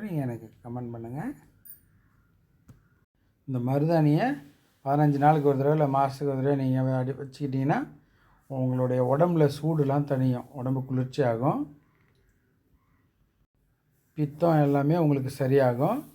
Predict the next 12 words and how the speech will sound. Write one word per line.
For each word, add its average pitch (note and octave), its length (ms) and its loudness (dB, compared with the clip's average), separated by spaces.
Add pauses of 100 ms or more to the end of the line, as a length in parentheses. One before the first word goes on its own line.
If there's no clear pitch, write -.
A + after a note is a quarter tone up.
(440)
அப்படி B2+ 280 -6
உங்களுக்கு B2+ 340 -2
மருதாணி E3 420 0
கிடைக்கலனா C3 480 0 (1120)
மருதாணி D#3+ 440 2 (140)
பவுடர் E3 400 4
வாங்கின்னு C3 340 2
வந்துட்டு B2+ 320 -4 (260)
அதுல C#3+ 320 2
வந்து D#3+ 220 -2 (400)
லெமன் F3 360 2 (360)
கலந்து C#3 380 -2